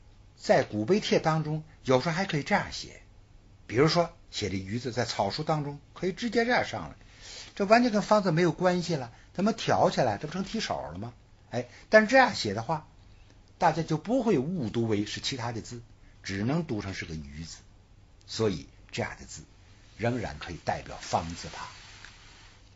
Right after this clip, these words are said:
所以在草书当中有很多的东西，我们这一百个字只能向大家提示一些最基础的东西，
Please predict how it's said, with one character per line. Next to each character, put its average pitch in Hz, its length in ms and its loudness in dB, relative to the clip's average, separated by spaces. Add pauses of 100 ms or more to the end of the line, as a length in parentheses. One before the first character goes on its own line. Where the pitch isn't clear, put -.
(180)
所 - 160 -8
以 87 140 -6
在 82 300 -8
草 - 320 -6
书 127 160 -8
当 110 240 -2
中 104 140 -8 (280)
有 156 140 4
很 82 340 -6
多 143 160 -4
的 117 80 -4
东 117 300 -4
西， - 180 -10 (540)
我 113 180 2
们 143 100 2
这 165 60 2
一 151 160 0
百 - 240 -4
个 95 120 -14
字 - 260 -14 (580)
只 104 140 -2
能 123 120 0
向 117 200 -4
大 107 240 -8
家 90 240 -14
提 143 260 -4
示 113 180 -4
一 82 60 -4
些 104 200 -8
最 95 200 -8
基 214 380 -2
础 - 240 -6
的 - 80 -16
东 147 120 -14 (120)
西， - 160 -14